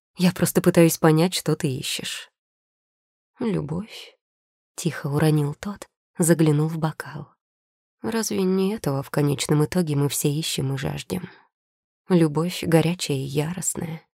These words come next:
любовь мгновенная и глубокая, любовь всеобъемлющая и всепрощающая». «Когда ты успел стать романтиком?»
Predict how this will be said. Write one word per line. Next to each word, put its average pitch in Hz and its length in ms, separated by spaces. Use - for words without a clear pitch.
любовь 175 400
мгновенная 160 840
и 156 180
глубокая, 147 800
любовь 170 500
всеобъемлющая 147 1120
и 160 100
всепрощающая». - 960
«Когда 180 420
ты 175 140
успел 190 360
стать 185 300
романтиком?» 170 800